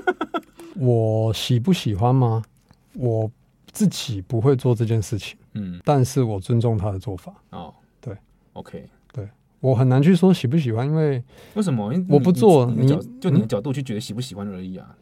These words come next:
Speaker 2: 因为我觉得你要我去讲，但二分法很简单嘛。
Speaker 1: 嗯。
Speaker 2: 如果我不做，你要硬要说我不喜欢，这件事情也没毛病。
Speaker 1: 嘿。
Speaker 2: 对，但是我觉得我没有资格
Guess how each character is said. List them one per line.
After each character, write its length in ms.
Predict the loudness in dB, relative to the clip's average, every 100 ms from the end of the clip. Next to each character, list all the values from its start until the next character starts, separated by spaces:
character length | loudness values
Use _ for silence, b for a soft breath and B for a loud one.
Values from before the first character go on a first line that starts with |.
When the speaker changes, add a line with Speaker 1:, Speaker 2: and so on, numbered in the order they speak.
| _
Speaker 2:
因 120 | 4
为 80 | 4
我 200 | 4 2
觉 180 | 4 4
得 480 | 6 6 4 0 -2
你 100 | 4
要 100 | 6
我 180 | 6 6
去 120 | 4
讲， 300 | 2 0 -2 2
但 180 | 4 4
二 180 | 6 4
分 200 | 4 2
法 100 | 0
很 160 | -2
简 180 | -2 -4 -4
单 120 | -4
嘛。 160 | -4
Speaker 1:
嗯。 40 | 0
Speaker 2:
如 100 | 2
果 140 | 2
我 100 | -2
不 100 | -2
做， 320 | -2 0 0
你 100 | 2
要 200 | 2 2
硬 160 | 4 4
要 160 | 6 6
说 140 | 4
我 120 | 4
不 140 | 4 0
喜 180 | 0
欢， 160 | -2 0
这 80 | 2
件 120 | 4
事 160 | 4 2
情 120 | -2
也 40 | -4
没 140 | -4
毛 220 | -2 -2
病。 200 | 0 0 -2 _
Speaker 1:
嘿。 380 | -8 -8 -10 -8
Speaker 2:
对， 160 | 0 2
但 160 | 4 4
是 60 |
我 160 | 2 2
觉 160 | 0
得 120 | 0 0
我 160 | 0
没 220 | 2 4
有 400 | 4 4 2 -4 -8
资 280 | -6 2 4
格 280 | 4 -2 -2